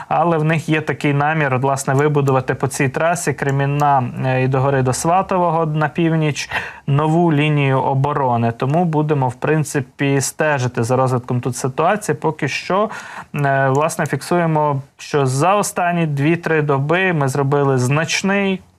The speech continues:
крок щодо звільнення, і фактично вже звільнили всю цю північну частину, е, Донеччини, і вже на Луганській,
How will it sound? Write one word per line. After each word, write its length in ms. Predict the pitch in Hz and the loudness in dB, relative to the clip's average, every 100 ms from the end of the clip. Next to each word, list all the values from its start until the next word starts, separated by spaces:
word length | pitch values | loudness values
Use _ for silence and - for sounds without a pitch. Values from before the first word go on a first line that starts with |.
| - | -6
крок 460 | 165 175 185 180 - | 0 2 2 -2 -8
щодо 340 | - 147 135 | -4 0 0
звільнення, 560 | 131 156 175 165 151 143 | 2 2 2 2 2 0
і 40 | |
фактично 500 | 123 139 226 - 170 | -2 -2 -2 -2 0
вже 180 | 147 160 | 0 0
звільнили 500 | 147 147 147 170 160 | 0 0 0 2 0
всю 280 | 135 - 196 | 0 0 -2
цю 200 | 196 170 | 0 -2
північну 600 | 160 143 151 - 147 135 - - - | 0 0 -2 -2 -4 -4 -8 -16 -12
частину, 840 | - 135 - - 160 160 151 143 | -4 -4 -2 0 0 2 0 0
е, 640 | 131 131 131 131 131 131 | -2 0 2 2 2 2
Донеччини, 1000 | 131 143 151 165 170 170 - 131 123 120 120 | 0 0 0 0 -2 -4 -4 -2 0 0 0
і 100 | 120 | -2
вже 380 | 123 143 160 | 0 0 0
на 340 | 156 139 143 156 | 0 0 2 2
Луганській, 800 | 156 143 147 139 131 - 127 | 2 2 2 0 -2 -2 -2